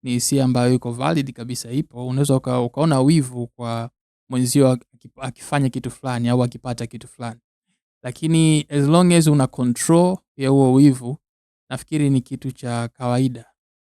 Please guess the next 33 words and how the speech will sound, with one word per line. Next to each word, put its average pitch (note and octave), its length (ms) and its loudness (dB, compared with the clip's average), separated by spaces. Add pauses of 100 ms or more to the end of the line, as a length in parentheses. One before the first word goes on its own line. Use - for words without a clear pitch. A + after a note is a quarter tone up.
(220)
Eh, B2 140 -8
kama C3 420 0
baada C3+ 300 -4
ya C3 80 2
muda C3 220 2
fulani C#3+ 280 -2
ukajishtukia B2+ 680 -4
mwenyewe C3 260 2
kwamba, C3 240 0
"Eh, G3 160 -6
mbona C#3 220 -6
kama C3 180 -2
namuonea A#2+ 420 -2
wivu A#2+ 320 -4
mwana?" B2 380 -4
au B2 200 -4
kama B2 200 -6
namuonea A#2+ 400 0
wivu, B2 420 -2 (540)
ah, A#2+ 440 -4
jamaa, A#2+ 440 -2 (680)
ah, A#2+ 300 -2
na B2 120 2
uka-, A#2+ 360 -4
ukajicontrol B2+ 760 0
mwenyewe D3+ 540 4
na B2+ 160 -6
ukasawazisha B2 840 -2
mambo B2+ 220 2
mengine B2 300 2
yakaendelea. A#2+ 560 -6
I A#2+ 60 -10
think E3 340 -2